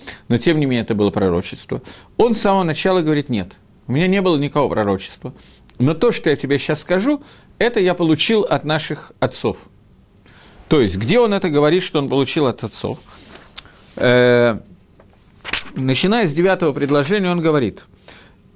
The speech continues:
щас, нет, с восьмого. «Спроси поколения прежние и вникни в наблюдения отцов их. Ибо вчерашние мы и не знаем, ибо тень наши дни на земле. Вот они научат тебя и скажут тебе, из сердца своего извлекут слова». То есть,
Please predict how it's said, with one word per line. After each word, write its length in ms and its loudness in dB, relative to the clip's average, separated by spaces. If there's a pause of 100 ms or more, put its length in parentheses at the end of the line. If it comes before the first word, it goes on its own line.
(720)
щас, 360 -4 (1400)
нет, 340 0
с 40 -10
восьмого. 480 0 (500)
«Спроси 540 0
поколения 500 2
прежние 500 0
и 160 2
вникни 440 2
в 60 0
наблюдения 600 2
отцов 400 -4
их. 220 -18 (680)
Ибо 200 2
вчерашние 680 0
мы 120 0
и 40 0
не 120 2
знаем, 380 0
ибо 120 -2
тень 280 -2
наши 260 -2
дни 180 0
на 100 0
земле. 400 0
Вот 300 2
они 180 0
научат 380 -2
тебя 220 0
и 60 2
скажут 440 -2
тебе, 260 -2
из 140 -4
сердца 360 -2
своего 360 2
извлекут 360 -4
слова». 360 -6
То 120 2
есть, 180 -2